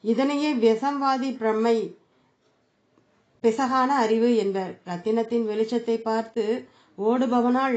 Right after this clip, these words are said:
அவசியம் ரத்தினம் அடையப்படுகிறது. ரத்தினத்தின் வெளிச்சத்தில் ரத்தினம் என்று ஏற்பட்ட பிராந்தி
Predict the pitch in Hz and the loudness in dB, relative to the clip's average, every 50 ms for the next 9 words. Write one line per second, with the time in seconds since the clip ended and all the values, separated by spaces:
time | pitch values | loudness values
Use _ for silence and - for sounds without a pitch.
0 | 208 - - 175 170 190 240 233 233 254 262 269 254 226 208 202 - - 247 247 | -2 -4 -6 -8 -4 -2 -2 -2 -2 -4 -4 -4 -2 -2 -2 -4 -4 -4 -2 0
1 | 247 240 220 208 214 214 214 214 214 202 196 202 202 214 196 190 180 175 170 170 | 2 2 2 0 0 0 -2 -2 -2 -6 -6 -6 -6 -6 -6 -6 -6 -6 -8 -10
2 | - _ _ _ _ _ _ _ _ _ _ - 175 180 180 175 240 262 277 269 | -12 _ _ _ _ _ _ _ _ _ _ -10 -6 -6 -4 -2 0 0 0 0
3 | 277 302 294 269 247 247 262 254 269 294 285 285 294 294 254 233 220 220 - 269 | -2 -2 0 2 2 0 0 0 -2 -4 -4 -4 -4 -2 0 0 0 0 -2 -4
4 | 269 277 294 294 285 277 247 269 285 277 269 254 - - 262 240 277 269 226 - | -4 -2 -2 -4 -4 -4 -4 -4 -4 -4 -4 -4 -4 -6 -8 -6 -6 -6 -4 0
5 | 240 214 226 254 277 247 240 233 | 0 2 2 2 0 0 0 -2